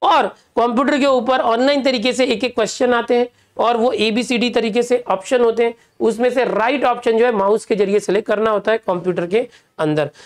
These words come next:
तो इस तरह से ऑनलाइन एग्जाम होती है। अब ये जो एग्जाम है, सिर्फ पीसीएम की बात करेंगे तो पाँच से छह दिन चलती है,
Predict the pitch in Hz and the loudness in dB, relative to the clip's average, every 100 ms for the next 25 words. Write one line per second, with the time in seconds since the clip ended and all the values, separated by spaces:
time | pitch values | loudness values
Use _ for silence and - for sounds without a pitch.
0 | - - - 320 320 294 254 302 214 233 | -8 -2 0 0 0 0 0 0 2 2
1 | 262 262 226 254 247 247 247 247 - _ | 2 0 0 0 0 2 0 0 -6 _
2 | - 311 330 - _ - 185 269 294 320 | 0 0 0 -8 _ -4 0 2 4 2
3 | 247 254 269 269 269 269 _ _ - 262 | 2 2 2 2 0 -2 _ _ -4 -4
4 | 262 247 220 277 277 269 262 262 254 254 | 0 -2 2 2 2 2 0 0 0 2
5 | 254 240 208 214 214 208 220 226 262 247 | 2 0 0 0 0 0 0 2 2 0
6 | 254 233 247 | 0 0 0